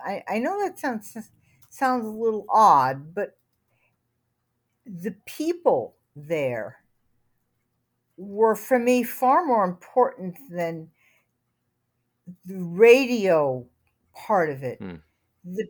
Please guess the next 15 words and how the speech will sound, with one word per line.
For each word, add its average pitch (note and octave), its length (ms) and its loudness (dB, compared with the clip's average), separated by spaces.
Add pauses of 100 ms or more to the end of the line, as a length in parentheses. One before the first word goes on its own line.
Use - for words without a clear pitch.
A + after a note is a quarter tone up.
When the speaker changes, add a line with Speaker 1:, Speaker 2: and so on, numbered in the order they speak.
Speaker 1:
people C#4 480 -4
became A3 640 -6
my F#3+ 200 -2
friends, F3+ 800 -4
and E3+ 180 -6
the F3 180 -16
people, A3 560 -8 (1120)
you G#3+ 120 -4
know, F#3+ 140 0
were, F#3 320 -2
were F#3 260 -2
the, F3+ 200 -8 (1500)
had A#3+ 320 -2
the G#3 160 -2
ideas E3+ 960 0